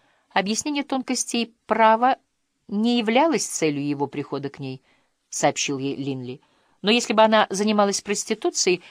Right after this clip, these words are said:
э, покажите мне, где тут на открытке написано, что кто-то платит мне за какие-то услуги", —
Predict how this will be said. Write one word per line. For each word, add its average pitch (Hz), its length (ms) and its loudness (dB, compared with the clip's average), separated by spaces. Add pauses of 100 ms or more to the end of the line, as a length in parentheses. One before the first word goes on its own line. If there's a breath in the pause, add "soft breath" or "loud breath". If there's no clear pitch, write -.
(280 loud breath)
э, 190 100 0
покажите 311 460 2
мне, 196 260 4
где 247 340 2
тут 180 160 -6
на 170 100 4
открытке 160 320 -4
написано, 160 440 -2
что 170 200 -4
кто-то 175 260 -2
платит 262 420 0
мне 160 160 -2
за 165 120 -2
какие-то 302 440 0
услуги", — 147 560 -4